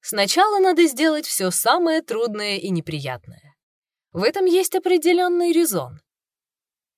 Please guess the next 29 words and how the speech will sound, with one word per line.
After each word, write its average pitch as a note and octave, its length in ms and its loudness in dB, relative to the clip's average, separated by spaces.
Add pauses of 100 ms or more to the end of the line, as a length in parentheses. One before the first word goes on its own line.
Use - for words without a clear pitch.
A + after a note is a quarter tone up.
(400)
Если A3+ 400 -2
с - 100 -6
утра D4 260 -2
пораньше F3+ 540 -2
одолеть A3 420 0
самое G#3+ 440 -2
неприятное G#3 680 -4
дело, B3+ 420 -2 (420)
то B3 100 0
весь A#3 280 -2
остальной F#3 540 0
день E3 260 -8 (220)
оно G#3+ 200 -2
не A#4+ 160 0
будет F#3 380 -6
преследовать F#3 680 -2
вас C#4+ 300 -4 (100)
и A3+ 120 -8
напоминать D#4+ 540 -2
о D3+ 40 -10
себе. - 380 -14 (1400)
Вы B3 160 -2
почувствуете A3 840 -4
облегчение, A3 840 -6 (340)
организм A#3+ 580 0
выбросит G#3+ 480 -2
в - 80 -14
кровь A3+ 300 -6
эндорфины, G#3 720 -6